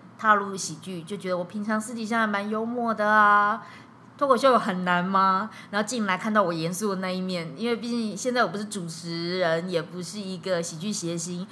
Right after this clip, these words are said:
我要认真教你一个技艺的时候，我就不会胡搞瞎搞，我就会很认真板起脸孔，跟你很严格的要你交作业，那是不一样的感觉。所以我完全能够了解，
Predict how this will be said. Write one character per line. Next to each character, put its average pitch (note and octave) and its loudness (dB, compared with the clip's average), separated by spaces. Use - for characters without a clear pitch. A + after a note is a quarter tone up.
我 F#3+ -2
要 G3+ 4
认 A3+ 2
真 G#3+ -2
教 G#3+ 4
你 F#3 -2
一 - -10
个 F3+ -6
技 F#3+ -6
艺 - -6
的 E3+ 2
时 D#3+ -4
候， E3+ -2
我 D3+ -4
就 E3+ -4
不 D#3+ -10
会 F3 -4
胡 D#3+ -6
搞 D3+ -2
瞎 D3+ -2
搞， D3+ 0
我 C#3 -4
就 D#3+ -2
会 E3 2
很 D#3 -4
认 E3 -4
真 D#3+ -8
板 D3+ -6
起 D#3+ -6
脸 D3 -8
孔， D#3 -6
跟 F3 -2
你 F3 -6
很 D#3+ -6
严 D#3 -4
格 E3+ -2
的 D#3+ 0
要 D#3+ 2
你 D#3 -4
交 D#3 -2
作 D#3+ -4
业， C#3+ -6
那 E3 -6
是 D#3+ -10
不 E3 -8
一 D#3+ -8
样 D#3+ -2
的 D3+ -10
感 C#3+ -10
觉。 - -14
所 - -6
以 G3 -8
我 F#3+ -6
完 F#3 0
全 F#3+ -2
能 F3 -4
够 G3 4
了 F3 2
解， E3+ -6